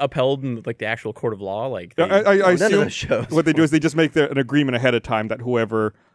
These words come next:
Speaker 2: is on the show, like, they're gonna, uh, abide by whatever the ruling is. <coughs> One of the times, I forget what the exact, uh, circumstance was, but, like, uh, one person had taken out a payday loan to give another person money, and it's like they were getting ripped off.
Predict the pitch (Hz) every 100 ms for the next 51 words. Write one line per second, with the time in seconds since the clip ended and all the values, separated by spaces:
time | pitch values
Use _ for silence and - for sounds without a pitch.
0 | _ _ _ 127 113 110 107 107 101 -
1 | 107 104 98 92 92 - _ _ _ _
2 | _ _ _ 104 87 104 104 95 92 92
3 | 107 98 95 98 95 95 92 90 - 160
4 | - - _ - 143 202 190 160 127 123
5 | _ _ _ _ _ _ _ _ _ 127
6 | 135 156 131 127 - 120 107 110 101 -
7 | 117 101 92 92 - 113 - 101 - -
8 | 113 - _ _ _ _ _ - 110 -
9 | 123 113 104 101 98 95 - _ _ _
10 | _ - 131 147 147 143 - 135 131 127
11 | 120 127 120 110 143 127 127 120 120 117
12 | 120 117 117 117 120 - 120 123 127 127
13 | 117 107 110 - 127 113 120 110 113 127
14 | 117 117